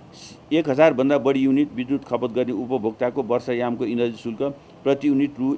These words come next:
एक पचासले घटाई रु, प्रति युनिट रु दस पचास र सुक्खा यामको इनर्जी शुल्क प्रति युनिट रु एकले घटाई प्रति युनिट रु एघार कायम गरिएको छ। अतः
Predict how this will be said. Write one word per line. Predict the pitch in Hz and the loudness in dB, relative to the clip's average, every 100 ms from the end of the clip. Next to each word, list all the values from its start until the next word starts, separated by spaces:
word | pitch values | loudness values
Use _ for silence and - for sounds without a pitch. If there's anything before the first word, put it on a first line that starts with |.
| - | 0
एक | 139 139 | -2 -2
पचासले | 131 131 131 - - - - 110 117 131 | -2 0 0 -4 -20 -20 -14 -2 0 0
घटाई | 98 98 101 156 170 - - - 104 | 0 0 2 0 -4 -20 -20 -8 -4
रु, | 104 135 143 - - - - - | 2 2 2 -4 -20 -18 -10 -2
प्रति | 139 151 | 0 4
युनिट | 147 147 139 | 4 4 2
रु | 131 | 2
दस | 131 139 | 0 0
पचास | 123 113 139 - - - - 101 | -6 -2 -2 -4 -20 -20 -12 -2
र | 139 | 0
सुक्खा | 143 151 151 | 0 -2 2
यामको | 147 143 143 | 4 4 2
इनर्जी | 135 131 135 139 | 2 2 2 -2
शुल्क | - 139 156 | -2 -2 -2
प्रति | 156 135 135 139 | 0 -2 0 0
युनिट | 139 - | 0 0
रु | 131 | -4
एकले | 90 123 131 | -2 -2 -2
घटाई | 104 107 143 | -2 -2 -2
प्रति | 143 131 131 | -2 -2 0
युनिट | 127 135 135 | 0 0 -2
रु | 127 | -4
एघार | - 110 123 131 | -4 -2 -2 0
कायम | 117 117 | 0 0
गरिएको | 110 101 98 | 0 -2 -4
छ। | 92 82 78 - - - | -6 -8 -10 -20 -20 -2
अतः | 131 - 135 127 | -2 2 4 4